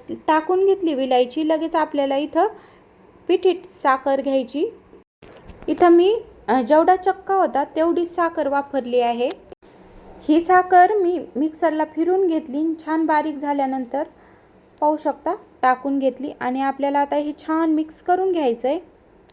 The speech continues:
शक्यतो मिक्सरला फिरवायचं नाही, अशा पद्धतीनेच आपल्याला हाताने छान मिक्स करून घ्यायचं, म्हणजे श्रीखंड चांगला स्मूथ होतो. आणि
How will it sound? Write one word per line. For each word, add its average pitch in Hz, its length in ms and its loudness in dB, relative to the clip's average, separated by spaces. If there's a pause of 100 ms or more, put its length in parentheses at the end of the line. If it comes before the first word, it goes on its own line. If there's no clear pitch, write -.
(380)
शक्यतो 370 500 4
मिक्सरला 359 520 0
फिरवायचं 330 560 0
नाही, 294 300 -2
अशा 254 200 -4
पद्धतीनेच 294 720 -2 (920)
आपल्याला 285 420 2
हाताने 285 380 0 (180)
छान 320 240 0
मिक्स 339 280 -6
करून 359 380 0
घ्यायचं, 254 360 0
म्हणजे 277 320 -2
श्रीखंड 285 520 -4
चांगला 285 400 -4
स्मूथ 311 360 -2 (120)
होतो. 262 420 -2 (400)
आणि 277 340 0